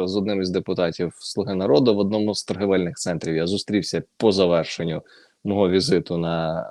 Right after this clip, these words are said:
до скверу імені Франка. Ми потиснули один одному руки, поспілкувавшись, я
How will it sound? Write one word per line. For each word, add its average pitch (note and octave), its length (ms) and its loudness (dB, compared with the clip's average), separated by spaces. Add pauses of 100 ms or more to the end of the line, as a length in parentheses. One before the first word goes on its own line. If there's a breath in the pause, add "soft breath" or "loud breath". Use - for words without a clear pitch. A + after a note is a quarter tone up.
до F2+ 140 -6
скверу E2 540 2
імені E2+ 320 -2
Франка. A2 520 2 (300 soft breath)
Ми A2+ 120 2
потиснули C3+ 500 4
один G#2 220 6
одному G2 340 2
руки, C3+ 420 -2
поспілкувавшись, A#2 1200 0
я G2+ 340 4